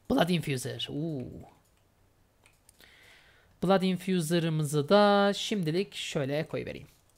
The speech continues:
İşte bu. Blood Infuser'ı da hallettik. Ee, bu da demek oluyor ki daha fazla yapabiliriz.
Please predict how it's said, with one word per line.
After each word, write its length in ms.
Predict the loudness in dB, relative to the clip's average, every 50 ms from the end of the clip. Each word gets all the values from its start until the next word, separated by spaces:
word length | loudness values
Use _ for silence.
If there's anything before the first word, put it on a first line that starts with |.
| _ _ _ _ _
İşte 200 | -2 0 2 2
bu. 100 | 2 0 -2 -12 _ _ _ -20 -20 -20 -20 -20 -20 -20 -20 -20 -20 _ _ _ _ _ _ _ _ _ -10 -4 4
Blood 180 | 6 6 6 8
Infuser'ı 580 | 4 2 4 4 4 4 6 6 6 6 6
da 140 | 6 4 6
hallettik. 840 | 6 6 6 4 2 0 0 0 0 0 0 0 -6 -12 -14 -14 -16 -18 -20 -20 _ _ -6
Ee, 180 | -4 -2 2
bu 60 | 4 4
da 100 | 4 4
demek 220 | 2 2 0 0
oluyor 240 | 0 2 2 0 2
ki 260 | 2 0 0 0 4 6
daha 200 | 8 8 8 8
fazla 500 | 6 4 2 0 0 2 4 4 4 4
yapabiliriz. 560 | 4 2 0 -2 -2 -2 -4 -6 -8 -12